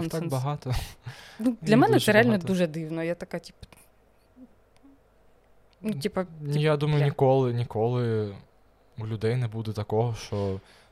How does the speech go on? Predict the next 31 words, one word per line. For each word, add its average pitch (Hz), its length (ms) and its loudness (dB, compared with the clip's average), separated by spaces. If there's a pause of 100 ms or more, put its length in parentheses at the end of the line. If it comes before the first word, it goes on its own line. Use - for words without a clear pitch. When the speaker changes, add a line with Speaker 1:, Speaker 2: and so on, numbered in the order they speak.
(720)
Speaker 1:
той, 110 180 2
хто 110 200 -6
відрізняється 110 880 -4 (500)
від 104 120 -8
інших, 139 380 -6 (520)
до 113 160 -6
нього 120 220 0
буде 113 280 -4
прям 107 440 -4 (120)
адекватне, 113 440 -4
лояльне 101 460 -2 (180)
ставлення. 95 420 -10 (120)
Ну, 117 80 -12
Speaker 2:
Але 285 180 4
Speaker 1:
типу, 285 100 0
Speaker 2:
це 339 420 8
Speaker 1:
ніколи. 320 160 0
Speaker 2:
там 311 320 8
вибірка 302 440 6
була 240 240 6
не 254 120 6
тих, 285 200 2
хто - 220 2
відрізняється 196 640 4
від 190 160 0
інших, 190 300 0
це 233 140 4
була 214 240 2
вибірка 247 460 2
звичайних 233 640 4
людей. 220 420 2